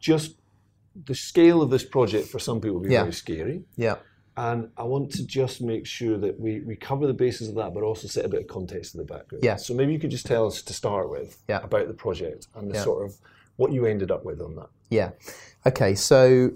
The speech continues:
Speaker 2: uh, it was an eighty thousand square foot department store, Marks and Spencer's, right,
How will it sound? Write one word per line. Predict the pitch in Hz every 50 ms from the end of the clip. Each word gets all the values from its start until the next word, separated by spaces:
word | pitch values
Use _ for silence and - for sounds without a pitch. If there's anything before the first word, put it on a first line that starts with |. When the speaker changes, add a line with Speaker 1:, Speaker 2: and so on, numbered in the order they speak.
| - - -
Speaker 2:
uh, | 117 117 113 113 113 110 -
it | -
was | 135 120 131
an | 156 156
eighty | 165 160 - -
thousand | - - 135 123 113 110 123 113
square | - - 135 113 110
foot | - - - 127 117 110 - - -
department | - 120 - 123 117 110 98 95 101 95
store, | - - - 110 101 101 101
Marks | 101 113 117 113 - -
and | 113
Spencer's, | - - 113 101 92 92 - - 107 101 98 95 95 -
right, | 113 113 113 113 113 107 101 -